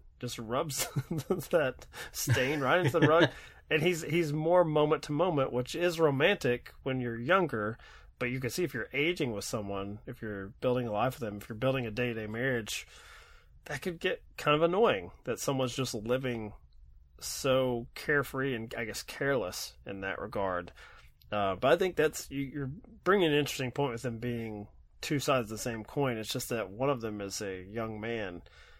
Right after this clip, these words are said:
Speaker 1: who, to keep things status quo, he abandons it and just hopes that when he returns, you know, this very, like, Homer-like character, that everything will be just fine. Men in, in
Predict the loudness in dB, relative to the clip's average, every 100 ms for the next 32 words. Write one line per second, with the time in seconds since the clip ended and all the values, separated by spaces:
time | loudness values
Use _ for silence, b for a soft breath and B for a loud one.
0 | B -12 -6 -4 -4 -8 -10 -10 -10 -6
1 | -6 -6 -10 -20 _ -6 -4 -2 -2 2
2 | 2 0 -4 0 2 2 -4 -6 -4 -4
3 | 0 2 2 0 -4 -6 -6 -8 _ -6
4 | -6 -6 0 2 2 -2 -4 -4 -6 -8
5 | -8 -2 0 0 -2 -8 -12 -14 b b
6 | b b _ -8 -8 -4 -2 -2 -4 -6
7 | -4 -2 0 0 -4 -4 -4 -4 -4 -6
8 | -6 -10 _ -6 -4 -6 -6 -8 -8 -10
9 | -8 -10 -12 -8 -8 -6 -2 -2 -2 -4
10 | -10 B B B B 2 6 6 4 0
11 | -6 -6 -6 -6 -8